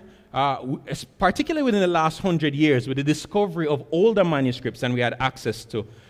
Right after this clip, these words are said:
uh, before, manuscripts that were closer to the time when Jesus walked the earth, is that the most reliable of these older manuscripts don't include these verses.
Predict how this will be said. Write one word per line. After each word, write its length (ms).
uh, 260
before, 500
manuscripts 480
that 100
were 120
closer 840
to 80
the 80
time 480
when 220
Jesus 320
walked 260
the 140
earth, 300
is 80
that 120
the 60
most 340
reliable 500
of 120
these 160
older 260
manuscripts 500
don't 360
include 340
these 160
verses. 600